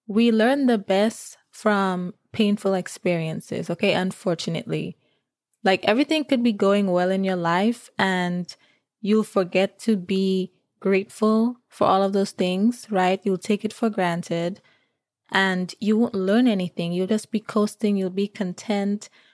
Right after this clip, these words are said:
We need those painful experiences to teach us, because the reality is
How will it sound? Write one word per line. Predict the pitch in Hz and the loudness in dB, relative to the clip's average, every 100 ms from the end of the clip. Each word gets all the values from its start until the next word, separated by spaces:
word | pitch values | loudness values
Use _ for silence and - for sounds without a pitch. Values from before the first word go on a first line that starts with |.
| _ - | _ -4
We | 196 233 | 0 2
need | 220 208 254 254 | 4 2 0 0
those | 220 214 | 0 0
painful | - 208 202 - 190 | -2 -2 -2 -2 -2
experiences | 175 - - 214 233 202 202 175 175 | -2 -8 -4 0 2 0 -2 -4 -4
to | - | -6
teach | 170 - 277 - | -12 -2 -2 0
us, | 160 - - - _ _ _ _ - | -4 -4 -16 -20 _ _ _ _ -6
because | 220 240 | -2 0
the | 220 202 | 0 0
reality | 196 202 247 311 - 240 | 2 2 2 0 0 0
is | 202 190 196 | 0 -2 -6